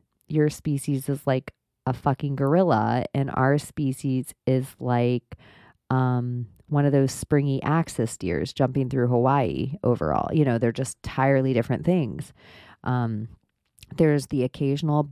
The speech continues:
badass axis deer that may have, uh, claws and have the right dick kick, but nonetheless, that axis deer, if the tiger or ape won it,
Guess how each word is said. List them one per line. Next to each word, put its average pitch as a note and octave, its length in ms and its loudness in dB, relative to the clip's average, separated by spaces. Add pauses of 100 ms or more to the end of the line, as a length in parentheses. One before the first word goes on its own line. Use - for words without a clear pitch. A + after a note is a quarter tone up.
badass C3+ 520 4
axis B2+ 480 0
deer A#2+ 180 2
that A#2 180 0
may C#3 180 0
have, C3 280 0 (140)
uh, B2 320 0 (100)
claws C3+ 800 2
and B2 400 0 (220)
have C3+ 240 2
the D3 100 0
right C3+ 320 2
dick E3+ 240 2
kick, A#2 400 -2
but C3 180 0
nonetheless, D#3+ 760 2
that E3 180 2
axis E3+ 480 0
deer, C#3+ 280 2
if C#3+ 120 -2
the D3 80 0
tiger D3 560 2
or - 100 -2
ape F3+ 300 0
won E3+ 260 2
it, C#3+ 200 0